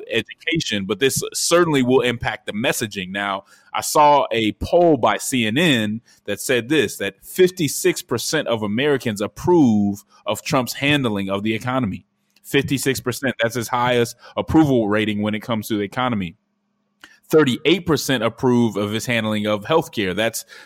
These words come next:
so that's something that you may see, uh, again, Democrats pointing to, and forty-two percent pr-, approve of his handling of immigration. So any good campaign is gonna look at these numbers and see what the American people are responding to, what they're upset about,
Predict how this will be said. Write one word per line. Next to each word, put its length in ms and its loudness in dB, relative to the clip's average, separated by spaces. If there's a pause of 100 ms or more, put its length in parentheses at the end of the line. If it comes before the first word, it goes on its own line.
(140)
so 340 0
that's 260 2
something 340 2
that 200 2
you 60 4
may 220 2
see, 380 0
uh, 360 -2 (220)
again, 600 -2
Democrats 480 -2
pointing 400 0
to, 320 0 (160)
and 160 -6
forty-two 500 2
percent 400 0
pr-, 140 -4 (100)
approve 420 2
of 140 0
his 160 -4
handling 540 -2
of 160 -6
immigration. 720 -2 (540)
So 440 4
any 260 4
good 300 6
campaign 640 0
is 120 -2
gonna 200 0
look 240 2
at 100 0
these 220 0
numbers 420 0
and 160 -4
see 280 0
what 420 2 (280)
the 100 2
American 500 0
people 300 0
are 140 2
responding 640 0
to, 180 0
what 220 0
they're 140 0
upset 340 2
about, 440 0